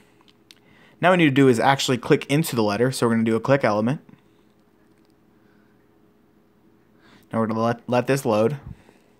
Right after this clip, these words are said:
And now what we're gonna do is we're going to click anywhere in the table, 'cause we're going to use, uh, Cloud Scrape's extract table. We're gonna scroll down and click extract table.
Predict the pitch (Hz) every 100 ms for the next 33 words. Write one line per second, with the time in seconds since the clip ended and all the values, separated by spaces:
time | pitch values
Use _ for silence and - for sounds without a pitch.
0 | - _ - _ _ _ _ _ _ _
1 | _ _ _ _ _ _ _ _ _ _
2 | _ _ _ _ _ _ _ _ _ _
3 | _ _ _ _ _ 131 143 147 147 147
4 | 151 185 175 143 139 127 120 127 120 131
5 | 131 - 131 - 156 147 139 151 151 156
6 | - 135 165 131 120 127 135 131 117 120
7 | 120 117 117 113 - - - - 120 110
8 | - 127 117 131 117 - 110 - 120 123
9 | - 113 120 147 - 120 107 131 127 120
10 | 139 - 120 113 113 - 135 120 117 113
11 | - 127 135 - 113 80